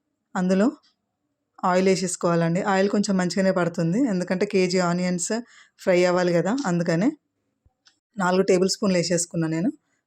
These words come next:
మంచిగా ఆయిల్ వేడి అవ్వాలండి. మంచిగా వేడైన తర్వాత జీలకర్ర, ఆవాలు వేసేసుకోవాలి. దాని తర్వాత పచ్చిమిరపకాయలు వేసేసుకోవాలండి, కొంచెం ఎక్కువ క్వాంటిటీయే. నేనైతే ఏడెనిమిది తీసుకొని మధ్యలోకి ఇలా కట్ చేసేసుకున్నా.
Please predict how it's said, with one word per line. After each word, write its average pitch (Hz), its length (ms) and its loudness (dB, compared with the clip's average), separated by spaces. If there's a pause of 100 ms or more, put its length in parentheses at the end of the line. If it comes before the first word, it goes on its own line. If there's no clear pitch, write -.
(100)
మంచిగా 190 320 -2
ఆయిల్ 185 200 0
వేడి 180 180 0
అవ్వాలండి. 170 460 -2
మంచిగా 202 300 -2
వేడైన 175 380 0
తర్వాత 165 440 -4 (480)
జీలకర్ర, 185 480 0 (340)
ఆవాలు 170 300 0
వేసేసుకోవాలి. 165 640 -6 (640)
దాని 175 200 -2
తర్వాత 170 320 -2
పచ్చిమిరపకాయలు 185 600 0
వేసేసుకోవాలండి, 165 680 -4
కొంచెం 175 300 -4
ఎక్కువ 165 200 -6
క్వాంటిటీయే. 160 480 -6 (520)
నేనైతే 175 400 0
ఏడెనిమిది 175 400 -2
తీసుకొని 185 440 -4
మధ్యలోకి 175 400 -2
ఇలా 170 160 -2
కట్ 160 180 -4
చేసేసుకున్నా. 165 580 -6